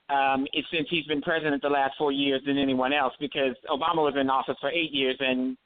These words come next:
I can list a thousand things that he's done, and there were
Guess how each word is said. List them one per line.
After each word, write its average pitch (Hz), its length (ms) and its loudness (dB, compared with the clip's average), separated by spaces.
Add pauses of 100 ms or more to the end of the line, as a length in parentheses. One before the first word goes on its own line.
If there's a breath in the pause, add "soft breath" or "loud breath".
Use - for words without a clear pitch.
(140)
I 160 260 0
can 143 220 0
list 143 200 -2
a 135 80 2 (120)
thousand 175 440 0
things 131 260 -2
that 135 100 -2
he's 131 180 -4 (300)
done, 127 260 2 (320 loud breath)
and 156 180 0
there 156 100 4
were 151 120 2